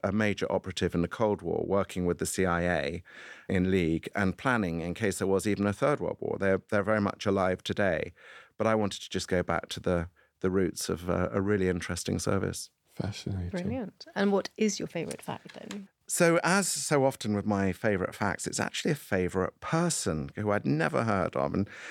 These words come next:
Speaker 1: I believe should be better known. She's called Marie Madeleine Fourcade, and she was the head of the Alliance Network, which was, uh, useful, very useful in occupied France during World War Two.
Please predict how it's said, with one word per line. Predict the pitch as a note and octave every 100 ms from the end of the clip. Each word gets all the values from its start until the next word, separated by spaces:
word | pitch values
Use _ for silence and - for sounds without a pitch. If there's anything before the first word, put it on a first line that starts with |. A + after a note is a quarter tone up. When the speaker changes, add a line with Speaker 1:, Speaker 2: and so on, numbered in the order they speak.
| - - -
Speaker 1:
I | G#2
believe | G#2 G2 G2
should | - B2 -
be | A#2+ B2 B2+ _ -
better | B2 A#2+
known. | A#2+ D3 A#2 E2+
She's | G2
called | - A2
Marie | A#2+ B2 B2+ C3 C#3 D#3
Madeleine | A#2 A2+ A2 G2+ G2 F#2+
Fourcade, | F#2+ - A2 - - A2 D2+ - - - - - - - - -
and | - A2
she | - - D3
was | C#3+ A2+
the | F#2+ G2+
head | G#2
of | G2
the | -
Alliance | A2 A#2 C3+ D3+ C#3 G2+ -
Network, | F2+ E2 - - A1 G#1 - - - _
which | G#2+ - -
was, | A#2 G#2 -
uh, | A2 G2+ -
useful, | B2 C3+ - F#2+ E2 -
very | C#3 C#3 G#2
useful | F#2+ F2 - E2+ D2
in | F#2 F#2 F2+ E2+ -
occupied | E2+ G#2+ - F2 E2 - - - - -
France | - - G#2 D#2 - -
during | - A2+ G2 F2+ E2+ D#2
World | F#2+ E2+
War | E2+ E2+
Two. | - G#2 E2 E2